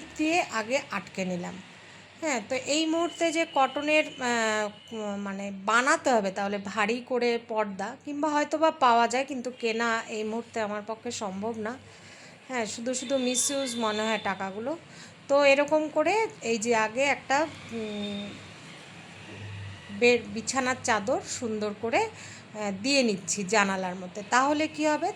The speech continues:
তার উপরে পর্দাটা থাকলে তাপটা কম আসবে। তো মার ঘরে তো যেহেতু আমি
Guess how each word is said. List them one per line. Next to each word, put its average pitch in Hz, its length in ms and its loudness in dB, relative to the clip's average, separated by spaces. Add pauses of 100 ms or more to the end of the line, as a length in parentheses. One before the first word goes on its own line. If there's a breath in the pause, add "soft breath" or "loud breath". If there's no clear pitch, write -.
তার 262 280 6 (160)
উপরে 269 460 2
পর্দাটা 247 460 2
থাকলে 277 320 -6 (160)
তাপটা 247 520 4
কম 214 340 4
আসবে। - 360 -6 (680 loud breath)
তো 277 80 4
মার 269 420 8
ঘরে 311 280 6
তো 330 180 0
যেহেতু 277 380 4
আমি 302 320 4